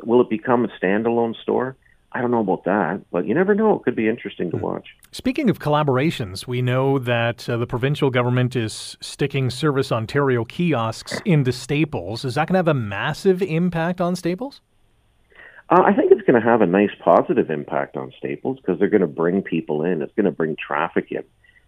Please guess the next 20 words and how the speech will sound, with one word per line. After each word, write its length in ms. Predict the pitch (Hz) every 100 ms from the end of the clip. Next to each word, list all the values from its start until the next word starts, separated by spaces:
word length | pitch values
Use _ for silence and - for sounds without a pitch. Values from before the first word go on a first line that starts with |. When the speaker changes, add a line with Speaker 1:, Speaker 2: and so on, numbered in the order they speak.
| -
Speaker 1:
'Cause 160 | 123
probably 340 | - 214 180 107
that's 240 | 101 -
one 140 | 98
of 60 | 92
the 80 | 73
things 280 | - 80 73
Staples 420 | - 80 - 76 -
struggled 400 | - 78 98 90
with 200 | 73 -
was 120 | 73 -
getting 180 | 76 73
enough 240 | 69 69 -
footsteps 480 | 85 - - 69 -
in 100 | 65
its 180 | 65 -
doors, 400 | - 82 85 - -
right? 220 | 78 92 _ - - _
But 120 | 95
this 120 | 117